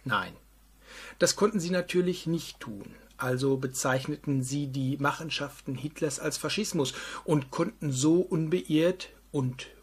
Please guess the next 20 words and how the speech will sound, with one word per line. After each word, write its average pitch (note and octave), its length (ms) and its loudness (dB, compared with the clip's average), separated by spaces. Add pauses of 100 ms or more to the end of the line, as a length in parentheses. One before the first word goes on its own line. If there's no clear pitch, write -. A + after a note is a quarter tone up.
(120)
unhinterfragt D3 1040 2
mit C3 180 -4
ihren C3 460 -4
eigenen D#3 600 2
Verbrechen A#2 600 -6
weitermachen. - 600 -10 (1300)
Zu F3+ 200 0
keiner F#3+ 360 2
Zeit B2+ 440 -4
gab C3 260 2
es C#3 260 -2
einen C3 300 -2
Unterschied C3+ 720 -2
zwischen B2 500 -4
dem A#2 200 -2
Nationalsozialismus A#2+ 1400 -4
Hitlers E3 540 -2 (360)
und D#3+ 220 0
dem D#3 180 2 (120)
Internationalsozialismus, C3+ 2000 -2